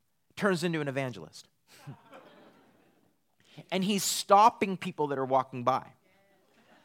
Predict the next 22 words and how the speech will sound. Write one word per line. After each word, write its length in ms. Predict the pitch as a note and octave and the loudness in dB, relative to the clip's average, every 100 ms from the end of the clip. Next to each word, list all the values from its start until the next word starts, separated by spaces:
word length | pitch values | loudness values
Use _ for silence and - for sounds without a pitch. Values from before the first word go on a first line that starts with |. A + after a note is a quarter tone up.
| - - | -20 -4
He's 160 | - B3 | 2 2
like, 160 | A#3+ - | 2 2
"Hey, 240 | C#4 B3 | 4 4
come 280 | - - B3+ | 4 2 2
meet 180 | D4+ - | 2 0
my 160 | - | -2
friends 460 | - - A#3 G#3+ - | -2 0 0 2 -2
who 80 | F#3 | -2
just 200 | F#3 - | -4 0
healed 200 | G#3 F3+ | 0 2
my 160 | F3 | 0
back." 500 | E3+ G3 C3+ - - | 4 4 4 -4 -16
And 440 | F#3 G3 A#3 G#3 G3+ | -14 -12 -12 0 2
he's, 100 | G#3 | 2
like, 140 | F3 | 0
stopping 580 | - - G3+ G3+ A3 G3+ | -2 2 4 4 2 -2
people. 420 | - G3+ - G3 | -2 -4 0 2
He's, 220 | F3+ F#3 | 2 2
like, 220 | F3+ D#3+ C#3 | 0 2 6
gathering 480 | F3 F3+ F#3+ F#3+ | 8 8 6 -2
people 360 | F3 G3 E3+ E3 | -2 -2 2 4
in. 280 | F3+ F3+ | 4 4